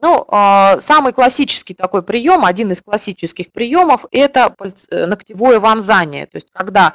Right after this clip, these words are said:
мы пунктирно вонзаемся в точку на протяжении определённого времени при помощи своего ногтя.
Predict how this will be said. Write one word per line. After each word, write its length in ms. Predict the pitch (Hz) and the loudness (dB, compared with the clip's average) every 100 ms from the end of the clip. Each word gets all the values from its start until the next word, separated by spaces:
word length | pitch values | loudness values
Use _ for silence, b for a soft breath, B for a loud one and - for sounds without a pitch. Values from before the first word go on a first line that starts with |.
| B B | B B
мы 120 | - 233 | -8 -2
пунктирно 640 | 277 254 - 226 170 165 | -2 -2 -2 -2 -2 -2
вонзаемся 600 | 185 208 190 170 175 233 | -2 -2 -2 -2 -4 -6
в 80 | - | -2
точку 380 | 381 392 - 240 | 0 0 -2 -2
на 180 | 247 | 0
протяжении 600 | 311 202 190 180 262 247 185 | 0 -2 -6 -2 -2 0 -2
определённого 720 | 170 180 170 233 233 233 262 | -2 -6 -6 -4 -2 -2 0
времени 440 | 269 220 160 156 | 0 -2 -4 -10
при 140 | - | -10
помощи 400 | 170 254 262 - | -4 -4 -4 -8
своего 360 | 220 185 180 202 | -6 -2 -2 -2
ногтя. 460 | 214 220 - 160 | -4 -4 -8 -10